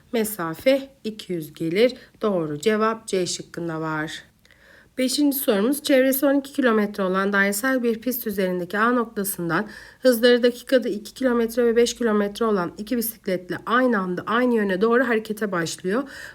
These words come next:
Buna göre bisikletler ilk defa yan yana geldikten kaç dakika sonra yavaş olan araç A noktasına ulaşır? Şimdi aynı anda aynı yöne gidiyorlarsa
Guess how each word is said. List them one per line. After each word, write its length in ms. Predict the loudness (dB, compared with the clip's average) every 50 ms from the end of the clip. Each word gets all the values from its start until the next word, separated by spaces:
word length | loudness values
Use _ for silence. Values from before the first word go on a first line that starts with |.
| -4 2
Buna 160 | 6 6 6
göre 260 | 8 6 4 4 2
bisikletler 680 | 0 -2 -4 -2 2 2 2 2 2 0 0 0 0 0
ilk 240 | -2 -2 -2 -4 -6
defa 300 | -6 -4 -2 -2 0 2
yan 300 | 2 2 2 2 2 2
yana 180 | 2 0 -2
geldikten 680 | -2 -2 0 0 0 0 -2 -4 -6 -4 -4 -4 -4 -2
kaç 300 | -2 -2 -2 -2 -2 -4
dakika 380 | -4 -4 -4 -6 -6 -6 -6
sonra 520 | -4 -2 0 0 2 4 4 2 2 0 -6 -14 _ _ 0
yavaş 320 | 2 2 2 2 0 -2 -2
olan 200 | -2 -2 0 0
araç 280 | 2 2 2 2 0
A 160 | -2 -2 0
noktasına 520 | 0 0 -2 -4 -6 -6 -8 -4 -2 0 2
ulaşır? 400 | 2 2 0 -2 -4 -8 -10 -12 -16 -20 -20 -20 -20 -10
Şimdi 180 | -6 -4 -2
aynı 340 | 0 2 4 6 6 6 6 4
anda 160 | 4 2 0
aynı 320 | 0 2 2 4 4 4 4
yöne 240 | 4 4 2 2
gidiyorlarsa 840 | 0 0 0 2 2 4 4 4 4 2 2 0 0 0 0 0 0